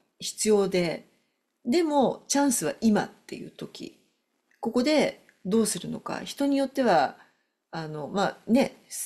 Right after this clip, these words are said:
先生、二択になりますよね。い-、今じゃない、先にするっていう先送りの選択と、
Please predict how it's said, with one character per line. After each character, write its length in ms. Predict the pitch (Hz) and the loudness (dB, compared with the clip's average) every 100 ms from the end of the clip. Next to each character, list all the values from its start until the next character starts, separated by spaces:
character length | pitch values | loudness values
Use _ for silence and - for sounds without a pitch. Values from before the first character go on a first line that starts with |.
| - - - | -12 -14 -6
先 220 | - 202 | -2 -2
生、 160 | 180 185 | -2 0
二 160 | 196 | 0
択 220 | 190 262 254 | 2 2 4
に 60 | |
な 60 | 233 | 4
り 60 | |
ま 100 | 208 | 2
す 120 | 226 - | 0 -4
よ 60 | |
ね。 180 | 135 - _ - - - - - _ _ _ _ | -10 -16 _ -20 -20 -20 -20 -20 _ _ _ _
い-、 260 | 302 330 - | 0 0 0
今 300 | 330 359 302 | 2 4 4
じ 80 | 202 | 2
ゃ 80 | 165 | 2
な 160 | 185 | 2
い、 300 | 180 160 165 | 0 -2 -6
先 360 | - - 185 220 | -6 -8 -4 0
に 120 | 214 | 2
す 160 | 208 196 | 0 0
る 100 | 226 | -2
っ 40 | |
て 180 | 254 190 | -2 -2
い 80 | 151 | -2
う 40 | |
先 300 | 143 196 190 | -4 -6 0
送 240 | 214 202 196 | 2 2 -2
り 100 | 185 | -2
の 120 | 170 | -4
選 240 | 165 160 | -6 -8
択 400 | - - 135 - _ _ _ _ _ | -10 -10 -10 -10 _ _ _ _ _
と、 360 | 359 330 - | 2 4 2